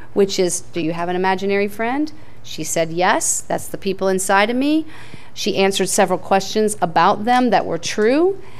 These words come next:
and then I asked her if she would tell me more and draw them. She drew her imaginary friends. They were two different ones, white one and black one, again, not real well formed.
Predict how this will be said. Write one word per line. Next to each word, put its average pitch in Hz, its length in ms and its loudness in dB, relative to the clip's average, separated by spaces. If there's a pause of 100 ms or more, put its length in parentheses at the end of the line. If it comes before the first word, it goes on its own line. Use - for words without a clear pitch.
(260)
and 208 200 4
then 226 140 6
I 208 80 6
asked 190 340 2
her 196 80 2
if 185 80 0
she - 240 -2
would 175 160 -2
tell 185 180 0
me 175 120 2
more 208 360 4
and 165 200 -2
draw 175 380 2
them. 320 400 2 (460)
She - 240 -4
drew 226 280 2
her 247 100 4
imaginary 190 520 2
friends. 220 520 2
They 185 160 2
were 165 120 -2
two 240 260 -2
different 214 360 0
ones, 285 520 2 (460)
white 185 280 4
one 202 180 2
and 175 140 0
black 185 340 4
one, 262 160 2
again, 190 280 2
not 180 220 -2
real 185 160 2
well 170 200 2
formed. 233 600 -2